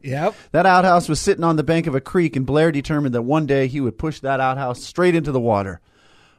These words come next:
Speaker 2: One day, after a spring rain, the creek was swollen, so little Blair decided today was the day to push that outhouse into the creek.
Speaker 1: <laughs>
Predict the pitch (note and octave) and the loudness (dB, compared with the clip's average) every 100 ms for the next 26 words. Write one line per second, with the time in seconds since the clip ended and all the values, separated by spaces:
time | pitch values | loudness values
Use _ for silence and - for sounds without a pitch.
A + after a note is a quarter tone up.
0 | - E3 A3 G3+ G3+ F#3 E3+ D#3+ - - | 0 2 4 4 6 4 4 0 0 0
1 | A#3 G#3+ G3 G#3 A#3 A3 - - G3+ F#3 | 2 4 4 4 2 -2 -4 -4 -4 -2
2 | D3+ - E3+ F3 F#3 F#3 F3 B2 C3+ E3 | -4 -4 2 4 4 0 -4 -4 0 0
3 | A#2+ B2+ D3 C#3+ A#2+ D3 C#3 C#3 B2 A2 | 0 0 2 0 -2 0 0 0 -4 0
4 | C#3+ D#3+ E3 C3+ C#3 C#3+ A#2 - G#3 - | 4 4 2 0 2 2 0 2 2 4
5 | F3+ E3+ F3 F3 F3 E3 - G#3 G3 F#3 | 4 6 4 4 4 2 -2 -2 -2 -2
6 | - B3+ - E4+ - F#3 B3 | 2 2 2 -2 -4 -8 -8